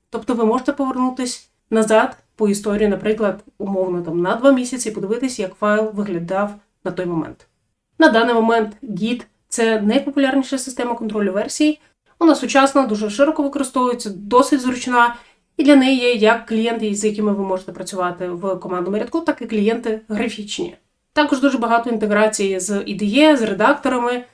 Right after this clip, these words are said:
Тобто через те, що це дуже популярна система контролю версій, у вас є дуже багато варіантів, як з нею працювати.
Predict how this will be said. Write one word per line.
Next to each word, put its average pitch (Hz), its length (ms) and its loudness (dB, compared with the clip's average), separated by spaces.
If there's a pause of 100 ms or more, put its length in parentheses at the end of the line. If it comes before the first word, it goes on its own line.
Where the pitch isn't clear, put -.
(240)
Тобто 240 280 -2
через 226 360 -2
те, 285 420 2
що - 180 -12
це 208 200 -2
дуже 208 280 -2
популярна 180 380 -4
система 226 260 -8
контролю 269 300 -2
версій, 294 380 2 (220)
у 214 60 -10
вас 247 240 4
є 240 300 2 (240)
дуже 226 200 -4
багато 202 260 0
варіантів, 202 340 -4
як 202 280 -4
з 208 60 -8
нею 190 200 -2
працювати. - 480 -14